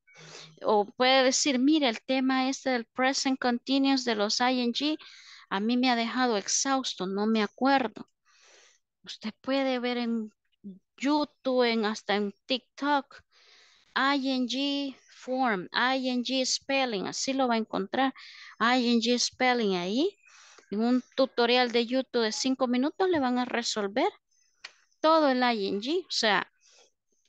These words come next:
eh, antes nosotros pues, andamos con el gran diccionario cargando porque no estaba la tecnología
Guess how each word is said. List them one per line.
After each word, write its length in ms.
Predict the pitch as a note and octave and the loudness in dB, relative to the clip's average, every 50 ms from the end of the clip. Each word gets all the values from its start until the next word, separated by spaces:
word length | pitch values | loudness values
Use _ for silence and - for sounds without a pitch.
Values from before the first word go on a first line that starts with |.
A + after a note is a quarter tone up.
| _ _ | _ _
eh, 380 | - A3+ A#3 A3+ G#3+ G3+ G3 - - | -4 -2 -2 0 -2 -2 -4 -6 -6
antes 680 | - F#3 G3 G#3 A3 - F4 F4+ F#4 F4 - - - - | -6 -4 -4 -4 -4 -2 -2 -2 -2 -2 -4 -6 -4 -2
nosotros 640 | B3+ A#3+ A#3+ - - A#3 A3 C4 D4+ F4+ F#4+ F4 - _ | -2 -2 -2 -2 -6 -10 -6 -4 -2 -2 -2 -2 -4 _
pues, 200 | C4 C4+ C4+ C#4+ | -6 -2 0 0
andamos 460 | D4 C4 B3+ C4 C4+ D#4 D4 C4+ C4 B3+ | 2 2 2 2 2 2 2 2 2 0
con 100 | B3+ A#3+ | -2 -2
el 100 | A#3 A3+ | -2 0
gran 240 | C4 C4+ C#4 C4+ | 0 0 2 0
diccionario 1080 | B3 C4 - - - A#3 A3 G#3+ A#3+ D4 F4 F4+ E4+ D4+ A#3 G3 - - - - - - | 0 -2 -4 -4 -4 -4 -4 -2 0 2 2 2 2 0 -2 -4 -4 -6 -10 -12 -12 -6
cargando 640 | - G3 F3+ - - - B3+ D4+ E4+ F4+ F4 D4+ - | -2 -2 -2 -2 -2 0 2 4 6 6 6 4 2
porque 280 | - A#3 - - A3 | 0 -6 -4 -2 0
no 160 | A3 A#3 A#3 A3+ | 2 2 2 2
estaba 360 | - - - A#3+ A#3 A3+ A3 | 0 0 2 4 4 6 6
la 120 | G#3+ G#3+ | 4 2
tecnología 840 | G#3 - A3 G#3 G#3+ G#3 F#3+ F#3+ F#3 - - A3+ A#3+ A#3+ G#3 F3 | 0 -2 -4 -2 -2 0 -2 -2 -4 -6 -4 -2 0 2 2 0